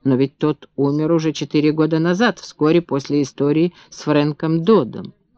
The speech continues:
и Расти никогда так не рычал. И в решающий момент Баннерман будто прирос к месту, охваченный диким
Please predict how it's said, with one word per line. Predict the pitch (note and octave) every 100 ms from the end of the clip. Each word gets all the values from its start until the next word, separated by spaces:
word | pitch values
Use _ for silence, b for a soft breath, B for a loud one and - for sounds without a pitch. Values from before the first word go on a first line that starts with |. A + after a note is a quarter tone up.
| _
и | -
Расти | C3+ A2 - C#3+
никогда | C#3 C3+ C#3 C3 C#3
так | C#3 C3+
не | D#3
рычал. | D#3 F3+ - G3+ - _ _ _ _ _
И | D3
в | C3
решающий | D3 - E3 C#3+ -
момент | D3+ D3 D#3 E3+ E3 b b
Баннерман | D3+ E3+ E3+ E3+ E3+ E3+ D#3
будто | F#3 - F3
прирос | F3 E3+ F3 F3+ -
к | -
месту, | D3+ F#3+ - F#3+
охваченный | D#3 - D#3 F3 F#3 E3+ D#3+ b b
диким | - B2+ D3 A#3 - G#3+ G3+ G3+